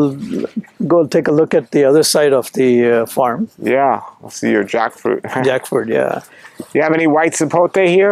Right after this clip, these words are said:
Speaker 1: No, I don't. I should put some of those. Yeah.
Speaker 2: Definitely.
Speaker 1: Yeah,
Speaker 2: Definitely.
Speaker 1: and I should, uh, I've seen, uh,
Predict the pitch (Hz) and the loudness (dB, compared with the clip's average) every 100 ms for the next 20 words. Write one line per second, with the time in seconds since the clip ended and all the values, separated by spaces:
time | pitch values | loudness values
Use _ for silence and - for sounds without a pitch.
0 | 190 160 196 214 170 165 220 139 127 151 | 0 0 2 4 4 2 2 0 0 2
1 | 190 180 190 196 185 147 123 113 107 110 | 0 0 -2 0 -2 0 0 0 -2 -2
2 | 156 143 139 117 104 92 - - - - | -2 -2 -2 0 2 0 -6 -18 -18 -18
3 | - - 139 147 131 113 117 123 131 175 | -12 -2 0 2 2 0 0 0 2 0
4 | 143 120 139 135 127 120 117 131 - - | -2 0 2 4 4 2 2 -2 -2 0
5 | 185 165 160 147 139 131 123 120 120 | 2 2 0 0 2 2 0 -2 -6